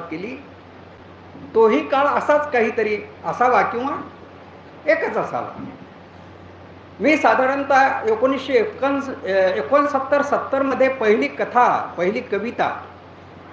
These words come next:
चुडाव्याला लिहिली कागदावर आणि पहिली कथा माझी प्रकाशित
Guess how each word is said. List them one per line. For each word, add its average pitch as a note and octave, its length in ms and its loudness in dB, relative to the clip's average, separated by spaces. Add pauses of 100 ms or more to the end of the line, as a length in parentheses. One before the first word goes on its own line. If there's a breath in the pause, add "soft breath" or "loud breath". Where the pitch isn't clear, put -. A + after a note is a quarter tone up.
(380)
चुडाव्याला A3 520 4
लिहिली F3 340 0
कागदावर F3+ 600 0 (1300)
आणि A#3+ 200 4
पहिली A#3+ 360 2
कथा C4 300 0
माझी A#3+ 240 0
प्रकाशित A3 520 -4